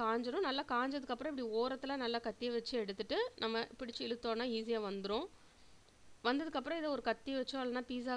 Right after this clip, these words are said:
cutter வச்சோ நம்ம குட்டி குட்டி ஸ்லைஸா cut பண்ணிடலாம். எந்த shape வேணுமோ அதுல cut பண்ணிக்கலாம். இது நான் ரொம்ப சின்ன thin ஸ்லைஸா ஊத்தி வச்சிருக்கறனால இப்படி சின்ன ஸ்லைஸா வந்திருக்கு. பெரிய ஸ்லைஸ்னா நீங்க அப்படியே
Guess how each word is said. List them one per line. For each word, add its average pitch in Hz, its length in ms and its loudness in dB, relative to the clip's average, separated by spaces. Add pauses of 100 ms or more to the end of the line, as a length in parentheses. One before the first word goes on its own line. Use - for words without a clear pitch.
cutter 214 300 0
வச்சோ 226 240 -2 (120)
நம்ம 208 240 0 (100)
குட்டி 226 180 -2
குட்டி 233 240 0
ஸ்லைஸா 202 340 0
cut 196 180 -6
பண்ணிடலாம். 202 460 0
எந்த 254 260 0
shape 262 300 -2
வேணுமோ 226 280 0
அதுல 226 200 0
cut - 180 -6
பண்ணிக்கலாம். 220 420 0 (1000)
இது 254 160 2
நான் 254 160 2
ரொம்ப 285 160 0 (1200)
சின்ன 311 300 2 (140)
thin 311 180 2 (200)
ஸ்லைஸா 262 420 2
ஊத்தி 254 220 0
வச்சிருக்கறனால 220 800 0
இப்படி 226 200 0 (840)
சின்ன 285 260 4
ஸ்லைஸா 233 340 2
வந்திருக்கு. 196 360 -2 (120)
பெரிய 285 220 2 (100)
ஸ்லைஸ்னா 269 400 -2
நீங்க 254 160 0
அப்படியே 214 220 0